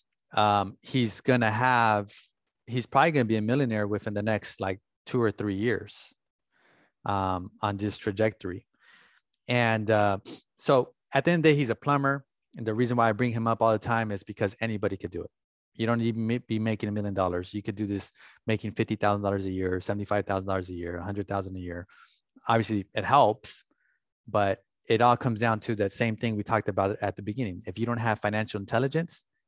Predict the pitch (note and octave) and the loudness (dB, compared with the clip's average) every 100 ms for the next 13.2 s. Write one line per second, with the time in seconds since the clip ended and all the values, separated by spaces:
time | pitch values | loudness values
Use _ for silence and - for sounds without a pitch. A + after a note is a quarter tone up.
0 | - A#2 G#2+ F#2 G#2 F#2 A2+ _ _ _ | -2 -2 0 -2 -2 -4 -12 _ _ _
1 | _ _ _ _ _ - G2 F#2 F#2+ G2 | _ _ _ _ _ -12 -8 -6 -6 -6
2 | G2+ F#2+ G2 F#2+ F2+ - - _ _ _ | -6 -6 -6 -6 -10 -16 -20 _ _ _
3 | _ _ - - F2+ F2 F2 F2+ _ _ | _ _ -12 -8 -6 -6 -8 -14 _ _
4 | _ _ _ _ _ _ _ _ - _ | _ _ _ _ _ _ _ _ -18 _
5 | _ _ _ A2 G2 F#2 F#2 - G#2 F#2+ | _ _ _ -4 -2 -4 -8 -10 -8 -6
6 | F#2+ F2 - C3 A2+ - - - - D3 | -6 -8 0 4 4 2 -8 -6 4 4
7 | D#3 D#3+ C#3+ C3 A#2 A#2+ A2+ G2 G2 G2 | 6 4 6 4 4 2 2 0 -2 -4
8 | - _ _ _ _ _ _ _ _ _ | -12 _ _ _ _ _ _ _ _ _
9 | _ _ _ _ _ _ _ - C#3 C#3 | _ _ _ _ _ _ _ 6 8 10
10 | A#2+ - - - - - - - _ _ | 8 2 0 2 0 -4 -8 -16 _ _
11 | _ _ - _ _ _ _ _ A#2 A#2+ | _ _ -20 _ _ _ _ _ -4 -2
12 | A#2 A2+ A2+ - A#2+ G2+ A#2 B2+ C3 - | 0 -2 -4 0 0 2 4 6 4 0
13 | - | -6